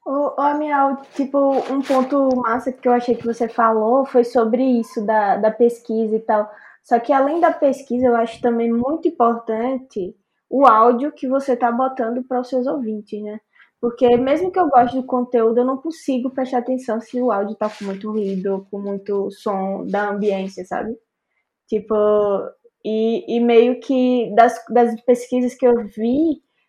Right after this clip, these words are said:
muitos ouvintes também têm esse, essa dificuldade. Eu não sei se pra vocês também, como ouvintes de podcast, também sentem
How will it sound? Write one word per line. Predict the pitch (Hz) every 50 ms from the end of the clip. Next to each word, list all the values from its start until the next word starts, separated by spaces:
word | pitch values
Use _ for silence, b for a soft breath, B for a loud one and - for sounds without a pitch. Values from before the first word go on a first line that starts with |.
| _ -
muitos | 233 240 262 254 262 269 262
ouvintes | 269 262 262 262 247 247 - -
também | - 254 254 247 247 254 254 254 262 262
têm | 269 240 247 254 254 254 247 247 226 - - _ _ -
esse, | 196 214 220 - - 240 226 226 214 - -
essa | - 214 220 247 226
dificuldade. | 220 - - - 254 226 214 220 202 196 190
Eu | 190
não | 214 220
sei | - 247 226
se | 226 - - 247 254
pra | - 247 226 226
vocês | 226 233 233 - 214 220 -
também, | - 233 220 202 196
como | 196 - 214 214 220 226
ouvintes | 226 220 220 214 220 - - 226
de | 202 214
podcast, | - - 208 202 202 - - 208 202 202 196 -
também | 220 208 208 208
sentem | 214 - - 214 202 202 - 214 208 214